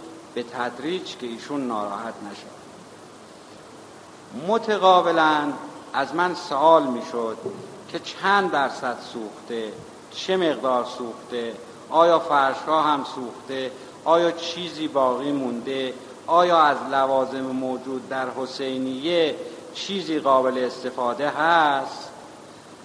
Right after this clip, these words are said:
من فقط در یک کلمه و یک جمله خلاصه کردم که اگر بتوانیم اون چرا که باقی مونده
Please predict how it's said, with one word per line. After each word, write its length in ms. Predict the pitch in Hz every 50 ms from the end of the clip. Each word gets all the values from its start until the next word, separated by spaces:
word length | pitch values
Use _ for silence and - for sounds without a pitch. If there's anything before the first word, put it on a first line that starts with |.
| - -
من 360 | 131 165 196 220 226 226 220 208 190 - - - - - - -
فقط 440 | - 165 165 175 202 208 196 - -
در 320 | 160 147 143 139 139 139
یک 340 | 151 196 214 - - - -
کلمه 480 | - 143 131 131 131 127 127 127 127 123
و 100 | 123 131
یک 420 | 139 147 190 226 220 226 - - -
جمله 640 | 170 170 165 165 160 156 160 170 175 175 180 170 - - - - - - - - - -
خلاصه 500 | 156 143 143 139 139 135 131 - 190 202
کردم 600 | 190 196 180 175 165 156 147 156 151 151 147 143 - - - - - - - - - - - - - - - -
که 360 | - 190 196 202 202 202 190 165 - - - - - - - - - -
اگر 560 | 156 170 180 180 165 143 143 139 131 127 123 117 113 110 104 104 123
بتوانیم 1120 | 170 175 170 - - 139 127 123 117 120 120 117 113 113 117 117 120 117 117 113 113 110 104 -
اون 320 | - 160 175 175 160 143 -
چرا 440 | - - 127 117 113 117 113 110
که 160 | 107 - - 117
باقی 580 | 98 107 120 117 113 117 113 113 117 117 117
مونده 440 | 113 113 113 113 110 110 107 113 113